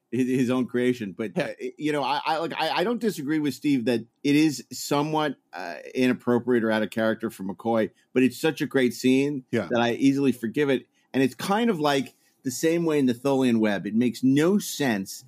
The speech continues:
Speaker 1: that Captain Kirk has left this tape for Spock and McCoy. It, it, that's perfect for that, that scenario they're experiencing at that very moment. You know, you'll be at each other's throats, but you have to look to each other. I mean, but it's such a great scene.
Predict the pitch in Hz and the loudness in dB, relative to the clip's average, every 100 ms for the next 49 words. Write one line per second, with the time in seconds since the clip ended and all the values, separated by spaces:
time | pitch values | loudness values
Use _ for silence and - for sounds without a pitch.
0 | _ _ - 117 - 135 139 135 123 - | _ _ -4 -4 -2 -2 0 0 -2 0
1 | 123 113 - 110 95 117 117 110 104 - | 0 0 -2 -6 -2 -2 -2 -4 -8 -8
2 | 120 120 110 - 104 - - 120 113 113 | -2 0 0 -6 -12 -12 -8 -4 -4 -4
3 | 107 101 - 107 117 110 95 - _ _ | -6 -6 -6 -2 0 0 -2 -6 _ _
4 | - 120 120 113 117 123 117 - _ - | -8 -4 -2 -4 -2 -2 -4 -12 _ -4
5 | - 185 175 147 - 135 127 120 127 117 | 0 0 0 -2 0 0 2 0 -2 -2
6 | - 117 120 123 120 107 110 104 - 117 | -2 0 2 2 0 0 -2 -6 -4 -2
7 | 117 107 107 92 110 98 117 107 113 113 | 0 -2 -4 -4 -4 -2 -2 0 0 -2
8 | 110 - _ _ 107 127 120 127 151 147 | -4 -8 _ _ -2 0 2 2 4 4
9 | 139 131 139 131 120 135 127 117 - 117 | 2 0 0 0 -2 0 0 -2 -6 -8
10 | - 120 127 131 117 - _ 131 131 135 | -4 -4 -4 -4 -6 -8 _ -4 -2 0
11 | 123 131 123 107 _ 127 139 - - 165 | 0 0 -2 -4 _ -2 -2 -2 0 0
12 | 131 - 190 185 175 160 156 131 _ _ | 0 -2 -4 -2 -2 -2 -2 -4 _ _
13 | - 156 160 175 208 220 | -8 -2 0 0 0 -2